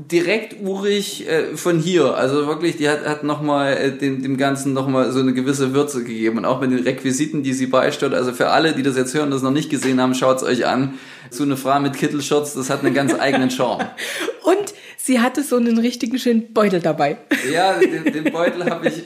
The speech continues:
Speaker 1: von einer, von einer guten Freundin, äh, von der Oma, äh, nicht entwendet, sondern ausgeliehen. Und, und den,
Speaker 2: Ein Dederon-Beutel war's.
Speaker 1: so, so ein herr-, herrlicher... Und, und der kommt im Video gut zum Einsatz, ja.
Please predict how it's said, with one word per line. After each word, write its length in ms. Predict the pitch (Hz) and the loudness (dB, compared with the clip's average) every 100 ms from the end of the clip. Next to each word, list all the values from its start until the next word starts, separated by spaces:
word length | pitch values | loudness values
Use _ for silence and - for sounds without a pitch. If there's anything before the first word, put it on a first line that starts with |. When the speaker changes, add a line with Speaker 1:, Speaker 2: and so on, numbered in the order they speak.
| - - | -4 -2
Speaker 1:
von 200 | 160 147 | -2 -2
einer, 220 | 139 - | -4 -6
von 180 | - 147 | -6 -4
einer 140 | 147 | 0
guten 240 | 170 170 | 0 0
Freundin, 520 | 165 156 165 165 156 151 | 0 0 2 0 -2 -2
äh, 300 | 139 135 131 | 0 0 0
von 160 | 143 | -2
der 120 | 139 123 | 0 0
Oma, 380 | 165 156 147 92 | 2 2 4 2
äh, 160 | 123 | 0
nicht 180 | 123 139 | -2 -4
entwendet, 480 | 131 131 143 143 139 | -4 -2 0 -2 -2
sondern 240 | 131 131 | -2 0
ausgeliehen. 640 | 95 147 156 139 131 135 131 | 0 0 -2 -4 -2 -2 -2
Und, 260 | 131 123 | -2 -2
und 220 | 127 123 | -4 -2
den, 120 | - - | 0 0
Speaker 2:
Ein 60 | |
Dederon-Beutel 920 | 285 320 311 247 226 220 220 226 226 | 2 2 2 4 2 4 2 4 4
war's. 380 | 220 214 226 233 | 2 2 2 2
Speaker 1:
so, 60 | 277 | 2
so 40 | |
ein 80 | - | 2
herr-, 220 | 156 175 139 | 4 2 2
herrlicher... 540 | 151 185 170 165 117 - - - | 0 2 0 -2 -4 -10 -18 -6
Und, 180 | 147 139 | -4 -2
und 160 | 139 | -2
der 420 | 143 147 143 - - | 2 4 2 0 -4
kommt 220 | 151 151 | -4 -2
im 140 | 147 131 | -4 -4
Video 240 | 143 143 | -4 -4
gut 200 | 127 143 | -4 -6
zum 140 | 139 127 | -6 -4
Einsatz, 420 | 104 113 110 98 | -4 -2 -4 -2
ja. 200 | 101 101 | -2 -4